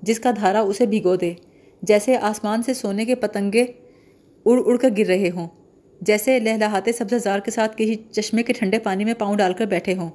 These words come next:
"बहुत शुक्रिया," उसकी आंखें और आवाज़ भीगी हुई थी। अपने उबलते जज्बात को काबू करने के लिए उसने अपने होठों पे हाथ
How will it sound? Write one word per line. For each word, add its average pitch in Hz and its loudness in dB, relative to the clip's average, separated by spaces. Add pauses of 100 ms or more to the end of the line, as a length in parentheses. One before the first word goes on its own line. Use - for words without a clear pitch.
(520)
"बहुत 247 -4
शुक्रिया," 190 0
उसकी 233 -4
आंखें 202 -2
और 233 2
आवाज़ 202 2
भीगी 202 0
हुई 190 0
थी। 175 -6 (460)
अपने 247 2
उबलते 208 4
जज्बात 220 0
को 247 2
काबू 208 0
करने 208 0
के 214 -6
लिए 226 0
उसने 233 -2
अपने 233 -2
होठों 214 0
पे 226 -2
हाथ 185 2